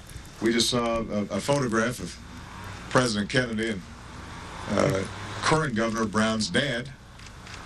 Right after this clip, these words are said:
building some of the aquifers that have been so important to, uh, the economy of the state for decades.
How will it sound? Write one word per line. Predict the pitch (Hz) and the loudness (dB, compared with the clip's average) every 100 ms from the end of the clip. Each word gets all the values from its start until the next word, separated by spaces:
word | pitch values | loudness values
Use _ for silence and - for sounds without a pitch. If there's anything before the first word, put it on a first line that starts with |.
| - - | -6 4
building | 120 131 120 117 120 - - - - | 4 4 0 -2 -6 -12 -12 -10 0
some | - 117 | 2 4
of | 110 | 4
the | |
aquifers | 113 170 101 - 107 101 | 4 0 -6 -4 -2 2
that | 101 101 | 2 4
have | 104 92 | 2 4
been | 107 | 2
so | - 117 | 4 2
important | 104 - 143 107 98 | 0 -2 -2 -2 -2
to, | - 104 104 - - - - - - | 2 4 2 -2 -10 -10 -8 -8 0
uh, | 101 101 101 - - - - - - - | 2 4 2 -2 -10 -10 -8 -6 -6 2
the | 104 | 4
economy | 107 123 127 123 117 | 6 4 0 0 0
of | 110 | 0
the | 101 | 2
state | 98 - 131 131 | 0 2 2 0
for | - 113 113 | -2 0 0
decades. | 110 170 98 78 - | 2 0 -2 -2 -2